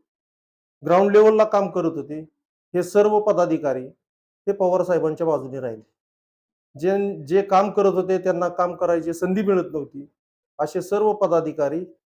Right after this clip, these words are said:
पवार साहेबांना जुळले आणि साहेबांचं काम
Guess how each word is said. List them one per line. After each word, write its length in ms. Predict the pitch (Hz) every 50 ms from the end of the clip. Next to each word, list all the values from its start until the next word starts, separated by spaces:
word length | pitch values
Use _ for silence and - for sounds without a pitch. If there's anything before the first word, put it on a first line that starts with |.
| _ _ _ _ _ _ _ _
पवार 220 | 165 170 190 190
साहेबांना 460 | 185 185 190 180 170 185 185 185 196
जुळले 400 | 185 165 170 170 160 151 147 147 147 - _ _ _ _ _ _ _ _ _ _ _ _
आणि 160 | - 196 196
साहेबांचं 480 | 190 - 190 170 160 175 180 175 170 185
काम 420 | 180 - 175 170 180 185 180 170